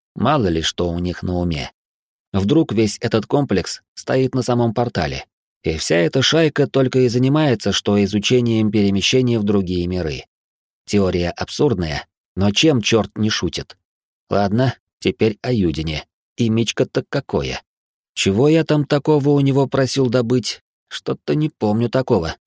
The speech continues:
Странно. Ладно, дождёмся обеда, там видно будет. Поправив на всякий пожарный кобуру, примерился, удобно ли будет выхватывать пистолет, и, убедившись, что да, вновь взялся за вилку. Жаркое было прекрасным.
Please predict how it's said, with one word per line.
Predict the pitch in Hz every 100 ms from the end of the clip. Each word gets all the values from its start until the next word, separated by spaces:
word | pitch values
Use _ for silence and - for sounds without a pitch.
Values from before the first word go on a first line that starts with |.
| _ _
Странно. | - - 107 92 92 92 - _ _ _ _ _
Ладно, | 160 156 151 170
дождёмся | 156 120 110 120 147 151 139
обеда, | 107 107 110 107 - -
там | - 127
видно | 95 190 208
будет. | 202 202 101 - _ _ _ _ -
Поправив | 104 147 143 131 123
на | 113
всякий | 131 117 110
пожарный | 110 107 113 110 104
кобуру, | 107 101 117 151 -
примерился, | 127 117 110 120 131 143 139 _ _
удобно | 98 117 131 120
ли | 113
будет | 107 110 107
выхватывать | 110 117 107 104 101
пистолет, | 107 101 104 120 123 - _ _ -
и, |
убедившись, | 90 95 104 117 - 104 -
что | - 92
да, | 85 143 - _ -
вновь | 90 110 151 -
взялся | 95 95 90 98
за | 95
вилку. | 87 73 - - - _ _ _ _ _ _ _ _ -
Жаркое | 80 107 123 - 196 175
было | 151 147 139
прекрасным. | 135 143 120 98 - 69